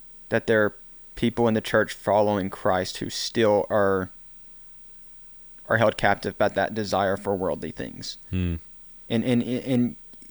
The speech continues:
Speaker 1: it's pretty clear you can't serve two masters. So it's like, who are you serving? Now, does serving God mean you're gonna be blessed financially? Absolutely not. You know, that's where you were talking prosperity gospel. Not necessarily, right? It could,
Speaker 2: Mm-hmm.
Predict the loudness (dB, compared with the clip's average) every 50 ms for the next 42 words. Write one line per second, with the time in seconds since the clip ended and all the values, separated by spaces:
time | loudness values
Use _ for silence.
0 | -20 -20 -20 -8 -4 -4 -4 -4 -2 0 2 2 2 2 2 4 4 4 4 4
1 | 2 0 -4 -4 -4 -4 -2 -2 -4 -2 -4 -4 -4 -4 -2 -2 -2 -2 -4 -6
2 | -8 -12 -12 -12 -14 -16 -18 -20 -20 -20 -20 -20 -20 -20 -8 -2 0 0 2 2
3 | 2 2 2 2 2 4 4 4 4 2 2 2 2 4 2 2 2 -2 -6 -10
4 | -10 -12 -12 -12 -6 0 2 4 4 4 2 -2 -8 -20 -20 -20 -20 -8 -2 0
5 | 0 2 2 4 4 4 6 6 4 6 6 6 6 6 4 4 4 4 4 4
6 | 4 4 4 4 4 4 4 2 2 2 0 0 0 0 0 0 0 0 0 0
7 | -2 -4 -8 -6 -4 -2 -2 -2 -2 -2 -2 -2 -4 -6 -6 -8 -8 -10 -12 -16
8 | -20 _ _ _ _ _ -2 0 2 4 4 4 2 2 2 2 2 2 2 0
9 | 0 0 0 0 2 2 2 2 2 0 0 0 0 0 0 0 0 0 0 0
10 | 0 0 -2 -2 -2 -4 -6 -6 -8 -8 -14 -20 -20 -20 -20 -20 -20 _ _ _
11 | -20 -20 -20 -20 -20 -20 -20 -20 -18 -14 -12 -6 -2 0 2 2 4 2 0 0
12 | -2 -2 0 0 0 0 0 -2 -6 -8 -12 -12 -2 2 4 4 4 2 0 -2
13 | -4 0 2 4 6 6 6 4 2